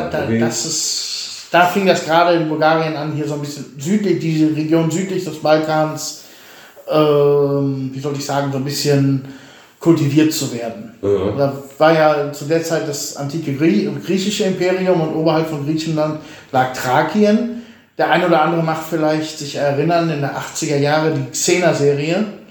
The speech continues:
Speaker 2: die hat ganz viel hier in Thrakien gespielt.
Speaker 1: Oh ja,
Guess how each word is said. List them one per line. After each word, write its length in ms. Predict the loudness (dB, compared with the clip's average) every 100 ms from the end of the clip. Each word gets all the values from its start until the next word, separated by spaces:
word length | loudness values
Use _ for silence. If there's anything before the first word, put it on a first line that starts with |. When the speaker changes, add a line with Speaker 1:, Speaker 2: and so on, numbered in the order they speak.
| -20 _ _ _ -8
Speaker 2:
die 80 | -6
hat 120 | -2
ganz 240 | 0 0
viel 160 | -2 -2
hier 180 | 0 0
in 60 | 0
Thrakien 460 | 0 -2 0 -2
gespielt. 520 | -2 -4 0 2 2 -2 -10 -16 _ _ _ _ _ _ _ -20 -20 -20 -20 -2
Speaker 1:
Oh 220 | 4 4 4
ja, 160 | 4